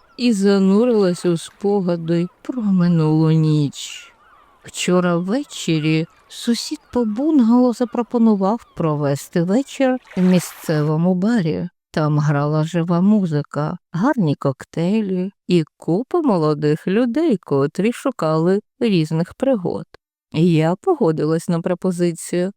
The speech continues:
але моє кохання не хотіло виходити з бунгало, воно прагнуло сну. Ну що ж, не біда,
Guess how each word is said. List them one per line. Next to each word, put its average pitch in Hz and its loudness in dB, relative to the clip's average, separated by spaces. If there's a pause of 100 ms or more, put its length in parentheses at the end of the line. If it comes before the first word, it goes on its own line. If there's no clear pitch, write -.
(140)
але 185 2
моє 175 2
кохання 180 -2 (140)
не 254 4
хотіло 202 0
виходити 185 0
з 185 -4
бунгало, 180 2 (140)
воно 175 0 (140)
прагнуло 160 -2
сну. 233 -2 (640)
Ну 175 4
що 254 -2
ж, 170 -4
не 156 4
біда, 185 -2